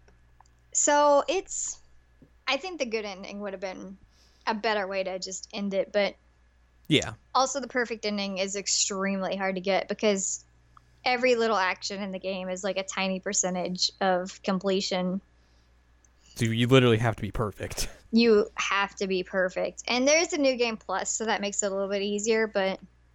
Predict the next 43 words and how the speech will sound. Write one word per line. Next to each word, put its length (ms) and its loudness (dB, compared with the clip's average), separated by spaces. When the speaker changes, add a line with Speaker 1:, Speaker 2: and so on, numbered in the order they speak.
Speaker 1:
it's 180 0
still 220 2
super 360 -6
duper 300 -8
hard 220 -2
to 60 -6
get. 360 0
I've 300 -2
only 220 4
Speaker 2:
Yeah. 160 2
Speaker 1:
got 40 -6
once. 680 -8
Um, 560 2
so 540 2
it's, 340 0
it's 220 2
worth 280 2
just 200 -4
getting 240 2
the 80 -4
good 160 2
ending, 320 -2
and 80 -6
then 100 -4
if 140 -4
you 100 -2
wanna 180 2
see 140 0
the 80 -2
perfect 380 -4
ending, 360 -2
go 80 6
see 200 0
it 40 0
on 140 -2
YouTube. 500 0
Don't, 280 2
don't 300 2
kill 180 2
yourself 440 0
for 220 2
it. 140 -4
Speaker 2:
<laughs> 80 0